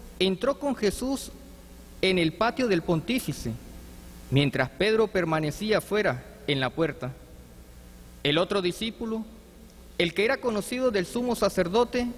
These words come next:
salió, habló a la portera e hizo entrar a Pedro.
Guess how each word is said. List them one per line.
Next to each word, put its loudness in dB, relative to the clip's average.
salió, 2
habló 6
a 4
la 4
portera 0
e 4
hizo 0
entrar 2
a 2
Pedro. -2